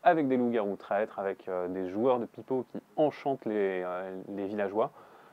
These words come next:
Mais je vous laisserai découvrir tout ça par vous-même. Alors bon jeu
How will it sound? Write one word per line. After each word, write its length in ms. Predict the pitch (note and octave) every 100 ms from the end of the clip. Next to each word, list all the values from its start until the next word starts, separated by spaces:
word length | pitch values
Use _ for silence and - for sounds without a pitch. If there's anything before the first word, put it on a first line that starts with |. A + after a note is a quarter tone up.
| - - C3+
Mais 340 | C3+ D3 C3+
je 100 | A#2+
vous 200 | A2 A2+
laisserai 280 | A2 - G#2+
découvrir 400 | G#2 - G#2+ G#2
tout 100 | D3
ça 120 | D3+
par 140 | C3+ G2
vous-même. 340 | F#2 F2 G2 - _ _
Alors 200 | G2+ G#2+
bon 140 | B2+
jeu 140 | C#3+